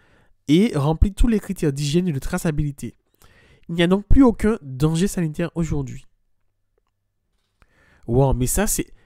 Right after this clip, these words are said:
ça, ça, c'est une com, ça. Ça, c'est une communication. Même si les fèves de cacao sont importées de Colombie, le chocolat Hello reste pile, car il est entièrement transformé et produit en Martinique.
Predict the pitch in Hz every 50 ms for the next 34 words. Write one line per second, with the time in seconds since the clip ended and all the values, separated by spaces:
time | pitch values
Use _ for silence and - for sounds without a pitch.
0 | _ _ _ _ _ - - - 170 160 - - 175 - - - 120 123 165 -
1 | - 370 370 294 226 - - 110 143 - - _ _ _ _ _ _ _ _ _
2 | _ _ - - 117 - - 127 117 - - 123 117 113 117 117 143 180 - -
3 | 254 233 196 - _ _ _ _ _ _ _ _ _ _ _ _ _ _ _ _
4 | - - 131 147 165 196 220 220 - 254 226 214 202 - - 202 175 170 - 175
5 | 165 175 175 175 175 - - 156 147 - - 156 - 165 147 131 - 160 151 147
6 | 143 143 139 156 196 - - _ _ _ _ _ _ - - - - 226 - -
7 | 220 208 196 196 185 165 156 160 170 - - - 147 - _ - 190 190 247 311
8 | 359 - _ _ _ _ _ _ - - _ - 185 170 170 165 165 - - _
9 | _ - 202 233 - - - - 220 202 185 165 - - - 190 - - - 180
10 | 170 175 202 - - 151 - - 165 160 165 180 214 202 190 185 175 170 - -
11 | 175 160 151 - - - -